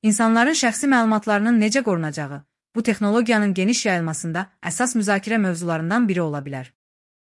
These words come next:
Switchbot'un A I Mind Clip-i, texnologiyanın insan həyatını necə dəyişdirmək potensialına malik olduğunu göstərən bir nümunədir.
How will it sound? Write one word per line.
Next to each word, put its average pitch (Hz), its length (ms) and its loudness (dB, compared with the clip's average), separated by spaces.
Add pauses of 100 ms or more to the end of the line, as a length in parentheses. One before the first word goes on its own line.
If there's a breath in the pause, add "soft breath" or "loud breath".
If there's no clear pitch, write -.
(180)
Switchbot'un 277 680 0
A 185 300 0
I 185 40 2
Mind 220 380 2
Clip-i, 247 380 -4 (220)
texnologiyanın 233 680 2
insan 196 320 0
həyatını 202 400 0
necə 208 240 0
dəyişdirmək 202 560 0
potensialına 185 600 -2
malik 190 340 0
olduğunu 175 400 -2
göstərən 180 440 0
bir 190 120 0
nümunədir. 143 480 -6